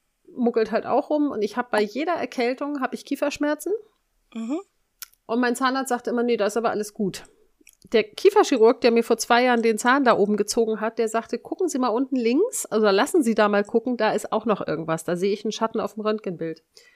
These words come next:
Speaker 1: Mein Zahnarzt sagte, "Nö, da ist alles gut."
Speaker 2: Hm.
Speaker 1: Ich sagte irgendwann, "Rechts oben habe ich auch ein Problem." Mein Zahnarzt sagte, "Nee, es ist alles gut."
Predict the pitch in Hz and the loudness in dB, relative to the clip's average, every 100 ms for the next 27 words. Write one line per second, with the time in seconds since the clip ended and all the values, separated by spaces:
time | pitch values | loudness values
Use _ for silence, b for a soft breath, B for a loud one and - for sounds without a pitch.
0 | b b _ 151 156 - 160 180 - 180 | b b _ -8 -8 -6 -6 -6 -6 -6
1 | 196 185 190 151 - - 180 - 262 254 | -4 -4 -2 -4 -6 -8 -10 0 4 4
2 | - - _ _ _ _ b b 269 220 | 4 -16 _ _ _ _ b b -12 -6
3 | 208 208 - 190 - - 196 208 226 226 | 0 0 2 -2 0 -2 0 0 0 0
4 | 285 349 - - 240 226 240 240 - 480 | -4 -4 -6 -4 -4 -4 -4 -4 -2 0
5 | 349 277 170 165 165 165 165 - 170 170 | 0 -2 -4 -6 -8 -8 -10 -12 -10 -10
6 | - 202 - 349 480 285 202 - 202 254 | -10 -10 -6 -4 -2 -4 -4 -4 -4 -4
7 | - 392 254 - | 2 2 2 -4